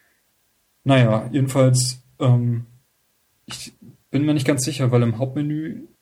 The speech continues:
sind halt Videosequenzen zu sehen, die in Anime-Style sind. Und Son of the Enders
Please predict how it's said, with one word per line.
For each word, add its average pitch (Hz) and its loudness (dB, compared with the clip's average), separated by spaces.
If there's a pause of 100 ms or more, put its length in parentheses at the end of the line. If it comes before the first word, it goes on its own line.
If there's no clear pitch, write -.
sind 127 2
halt 123 2
Videosequenzen 127 0
zu 127 -4
sehen, 123 2
die 117 2
in 110 -4
Anime-Style 131 -2
sind. - -4
Und 120 -4
Son 123 2
of 120 0
the - -6
Enders 117 -6